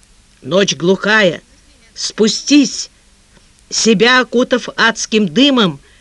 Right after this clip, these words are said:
чтоб нож не видел наносимых ран, чтоб небо, глянув сквозь просветы мрака, не завопило: «Стой!» Господи Иисусе, нужно же быть такими идиотами!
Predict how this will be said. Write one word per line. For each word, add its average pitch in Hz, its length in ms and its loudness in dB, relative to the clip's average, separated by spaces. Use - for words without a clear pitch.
чтоб - 340 -4
нож 247 380 2
не 226 140 2
видел 226 340 2
наносимых 220 640 0
ран, 185 340 0
чтоб - 400 -8
небо, 277 440 2
глянув 233 500 2
сквозь 220 320 -2
просветы 202 520 -2
мрака, 185 580 -2
не 208 300 2
завопило: 226 800 2
«Стой!» - 640 0
Господи 185 600 0
Иисусе, 175 680 -2
нужно 311 500 2
же 320 120 0
быть 320 340 0
такими 220 380 0
идиотами! 202 800 -2